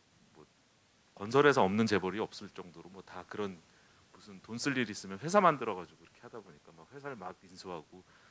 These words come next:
중소기업 다 잡아먹는다. 그래서 이제 공룡이다 이런 표현을 쓰기 시작했었는데 그 좀 약간 제 눈에 띄는 거는 뭐냐면 그 신문 기사가 이제 팔십 년대, 구십 년대 들어서 점점 늘어나다가 그 재벌 공룡이라는 말이 가장 많은 해가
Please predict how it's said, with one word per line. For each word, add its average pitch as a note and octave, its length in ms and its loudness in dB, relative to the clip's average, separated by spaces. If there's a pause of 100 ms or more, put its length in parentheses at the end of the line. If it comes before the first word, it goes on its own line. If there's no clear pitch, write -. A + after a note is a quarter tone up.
(140)
중소기업 A#2+ 420 -2
다 - 140 2
잡아먹는다. G2+ 880 6
그래서 F#2+ 220 -10
이제 F2 140 -12
공룡이다 G#2 500 -4
이런 E2 320 -8
표현을 E2 320 -18
쓰기 - 240 -16
시작했었는데 G#2 800 -10 (840)
그 G#2+ 280 -4 (220)
좀 C#3+ 180 -6
약간 C#3+ 320 10
제 D#3 140 10
눈에 C3+ 240 8
띄는 E3+ 300 4
거는 D3 180 8
뭐냐면 G#2+ 380 2
그 - 80 -4
신문 G3+ 340 8
기사가 D3 300 6
이제 C#3 120 4 (240)
팔십 F3+ 280 -2
년대, E3 240 4
구십 A#2 240 -4
년대 C#3+ 260 4
들어서 A2+ 240 4
점점 F3 360 2
늘어나다가 B2 600 4 (600)
그 C3+ 120 -8 (220)
재벌 D#3+ 440 10
공룡이라는 C#3 640 6
말이 B2 540 4 (400)
가장 G#3 560 10
많은 C3 800 4
해가 D#3+ 380 2